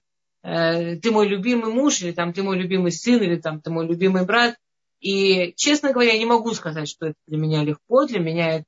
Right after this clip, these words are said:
мне, мне это, да, непросто, но для м-, я с-, я, я рада, что я, э,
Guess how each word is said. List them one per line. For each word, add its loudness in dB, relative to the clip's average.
мне, 4
мне 2
это, 0
да, 0
непросто, -2
но 2
для -4
м-, -6
я 0
с-, -12
я, 2
я 2
рада, 2
что -14
я, -8
э, -14